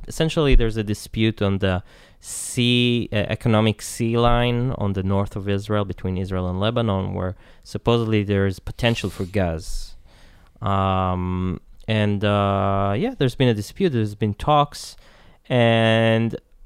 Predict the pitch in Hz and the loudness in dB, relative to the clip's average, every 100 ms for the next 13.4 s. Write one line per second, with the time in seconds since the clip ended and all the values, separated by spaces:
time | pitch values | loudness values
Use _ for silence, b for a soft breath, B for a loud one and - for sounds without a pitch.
0 | - - 113 117 107 110 151 165 175 185 | -16 -12 -2 2 4 4 2 4 4 4
1 | 147 - 117 101 110 113 143 147 139 107 | 2 -2 -6 0 2 4 4 4 2 -2
2 | - 117 123 131 127 131 131 b b b | -2 0 2 2 2 0 -4 b b b
3 | - 104 98 95 - 123 117 110 113 107 | -8 -4 -2 -4 0 2 2 2 2 2
4 | 107 113 98 - - - - 110 110 104 | 0 0 -4 -6 -14 -18 -8 -4 -2 -2
5 | - 98 - 101 101 101 98 98 95 104 | -4 -8 -4 -2 0 -2 0 -2 -2 0
6 | 110 113 110 113 - 117 117 120 117 - | 0 2 2 0 -2 0 0 0 -2 -8
7 | _ - 110 123 143 143 127 120 117 - | _ -16 -2 2 4 4 2 0 -4 -10
8 | - - - 113 110 - 104 113 135 101 | -18 -16 -4 -2 0 -2 -2 0 0 0
9 | 95 95 113 - - b b b b b | -2 -2 -6 -14 -20 b b b b b
10 | - - 98 95 92 - - 113 110 107 | -16 -4 -2 0 -4 -8 -4 -2 0 -2
11 | 98 95 - 107 107 104 101 107 98 - | -4 -6 -6 -8 -2 -2 -2 -4 -8 -10
12 | - 101 85 - - - - - - - | -8 -6 -6 -10 -16 -20 -20 -20 -14 -2
13 | 95 107 - | -2 -2 -10